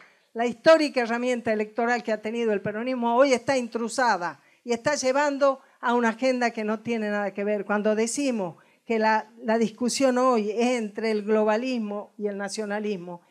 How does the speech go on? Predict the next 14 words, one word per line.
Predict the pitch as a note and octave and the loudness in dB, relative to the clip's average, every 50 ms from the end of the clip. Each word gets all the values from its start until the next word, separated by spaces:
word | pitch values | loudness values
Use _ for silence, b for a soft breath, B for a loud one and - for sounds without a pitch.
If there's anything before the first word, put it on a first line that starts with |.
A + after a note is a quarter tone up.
| b b | b b
estamos | b G3+ - - A#3+ B3 A#3+ A#3 A3 G3+ | b -14 -10 -8 -8 -6 -6 -6 -8 -8
diciendo | F#3+ G3 G3 - A#3 A#3 A3+ A3 G#3+ G#3+ G#3+ G#3+ G#3+ b b b b b b | -10 -14 -12 -8 -6 -4 -4 -2 -2 -2 -2 -4 -4 b b b b b b
la | A3 G3+ | -8 -8
situación | G3+ - A#3 A3 - A3+ A3 - B3 B3 A#3 | -8 -8 -10 -6 -6 -6 -6 -4 -6 -8 -4
que | - A#3+ A3 | -4 -4 -2
más | G#3+ B3+ D#4+ F4 D#4 - - - | -2 0 -2 -2 -4 -6 -10 -18
de | - B3 G#3+ B3 A3+ | -18 -8 -2 -2 -2
fondo | G3+ - - C#4 C#4+ C#4 C4+ C4 B3 C4 B3+ B3 - _ _ _ - | -2 -2 -2 -2 0 0 -2 -4 -2 -2 -4 -4 -4 _ _ _ -10
nos, | A#3 A3+ G#3+ F#3+ G3+ A3 G#3 G#3+ _ | -6 -4 -4 -2 -4 -6 -8 -10 _
nos | C4 G3+ G#3 G3+ F#3+ | -6 -4 -4 -4 -4
obliga | G#3+ G#3+ G3+ A3+ B3 C#4+ B3+ A3 A3+ G#3 G3 G3 _ - | -6 -6 -6 -6 -6 -6 -6 -4 -6 -6 -8 -8 _ -12
a, | G3+ F#3+ F#3+ _ _ _ _ - | -12 -12 -12 _ _ _ _ -18
a | F#3+ F#3 - | -18 -12 -10
plantearnos | F#3+ F#3+ F#3+ F#3+ F#3 A#3 A3+ A3 G#3 G#3 G#3 G3+ G3+ G3 | -8 -8 -8 -8 -6 -4 -4 -4 -4 -6 -10 -12 -14 -14